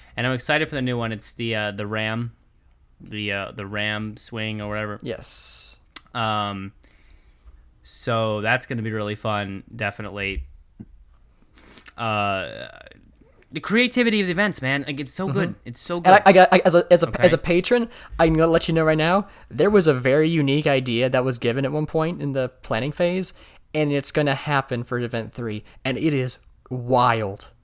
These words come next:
Speaker 2: I've, this, this is gonna be a very, very unique event that you have never seen before.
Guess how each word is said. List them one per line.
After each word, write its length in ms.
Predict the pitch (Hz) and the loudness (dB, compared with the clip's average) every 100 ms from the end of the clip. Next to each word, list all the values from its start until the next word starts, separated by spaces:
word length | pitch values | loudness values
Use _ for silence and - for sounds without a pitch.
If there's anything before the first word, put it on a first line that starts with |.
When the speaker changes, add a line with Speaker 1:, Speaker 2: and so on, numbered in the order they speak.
| _ _ _ | _ _ _
Speaker 2:
I've, 380 | 156 156 143 143 | 4 4 0 -4
this, 120 | 151 180 | 0 0
this 280 | 170 165 | 2 2
is 120 | 208 165 | 2 4
gonna 140 | 175 | 6
be 100 | 156 | 6
a 60 | 139 | 4
very, 760 | 127 113 139 139 131 127 127 - - | 2 2 4 4 4 0 -4 -10 -16
very 680 | 117 120 123 135 147 139 131 | -14 -6 0 4 4 2 0
unique 520 | 120 120 123 117 - | -2 -2 -2 4 4
event 380 | - 101 98 - | 4 2 -4 -4
that 180 | 120 113 | -4 -2
you 100 | 123 | -4
have 140 | 120 | -4
never 500 | 113 113 120 120 113 | -4 -2 -2 -2 -2
seen 420 | 113 - 120 101 87 | -2 -2 -2 -6 -10
before. 520 | - - 69 62 | -14 -16 -16 -18